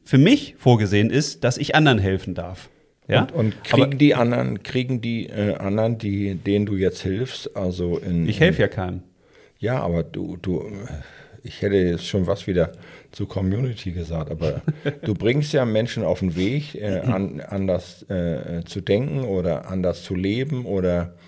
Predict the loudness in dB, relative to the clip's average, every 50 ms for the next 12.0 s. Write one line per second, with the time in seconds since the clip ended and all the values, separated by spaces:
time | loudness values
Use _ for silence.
0 | -20 -20 -20 -20 -20 _ _ -4 0 2 2 2 2 0 -2 -2 0 0 2 6
1 | 8 8 8 8 6 4 4 4 0 -2 -2 -2 0 2 2 2 2 2 -2 -2
2 | -2 -2 -4 -4 -6 -8 -6 -6 -4 -4 -4 -6 -8 -10 -12 -10 -10 -10 -6 -4
3 | -6 0 0 0 0 0 -4 -2 0 2 2 2 2 0 -4 -6 -6 -2 0 2
4 | 2 2 0 0 -2 -2 -2 -2 -2 -4 -8 -20 -20 -20 -20 -20 -20 -20 -20 -20
5 | -20 _ _ _ -6 -2 0 2 2 2 2 0 -2 -2 -2 0 0 0 0 -2
6 | -4 -6 -10 -12 -12 -6 -4 -4 -4 -4 -4 -2 0 2 2 0 -2 -2 -4 -2
7 | -2 0 0 0 -2 -2 -2 -4 -6 -4 -2 -4 -4 -4 -6 -6 -2 -2 0 0
8 | -2 -2 -4 -6 -6 -10 -12 -12 0 6 6 8 8 6 4 0 -2 -2 -2 -2
9 | -2 -2 -4 -8 -4 -2 0 0 2 0 0 0 -2 -2 -4 -6 -4 -4 -2 0
10 | 0 0 0 -2 -6 -8 -14 -20 -20 -20 -20 -10 -2 0 0 0 0 0 2 2
11 | 4 4 2 2 0 -2 -2 2 4 4 4 4 4 4 6 6 4 2 0